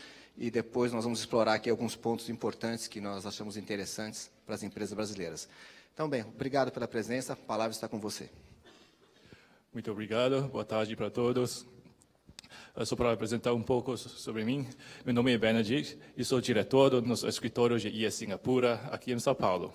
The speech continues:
Speaker 2: A I E Singapura, é, na verdade, é a agência comercial do governo de Singapura e nosso papel principal é para ajudar empresas de Singapura para fazer negócios fora de Singapura.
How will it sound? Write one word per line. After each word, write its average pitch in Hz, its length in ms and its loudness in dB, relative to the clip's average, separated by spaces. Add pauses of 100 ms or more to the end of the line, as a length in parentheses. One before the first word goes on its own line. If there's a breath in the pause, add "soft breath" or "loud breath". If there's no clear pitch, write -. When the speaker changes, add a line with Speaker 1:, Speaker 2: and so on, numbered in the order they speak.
(800 loud breath)
Speaker 2:
A - 120 -6
I 113 140 0
E 120 60 4
Singapura, 117 600 2
é, 117 60 2
na 110 140 0
verdade, 110 360 0
é 107 140 0
a 113 60 -2
agência 110 280 -2
comercial 117 460 0
do 113 60 -4
governo 113 400 2
de 101 80 -4
Singapura 127 720 0 (720 loud breath)
e 127 320 -2 (640)
nosso 131 240 -2
papel 151 340 6
principal 151 520 0
é 151 60 2
para 147 180 4
ajudar 139 340 2
empresas 143 360 -2
de 147 80 -8
Singapura 147 600 -2
para 165 160 -2
fazer 165 280 -2
negócios 160 400 -4
fora 170 280 2
de 196 120 -2
Singapura. 135 560 -4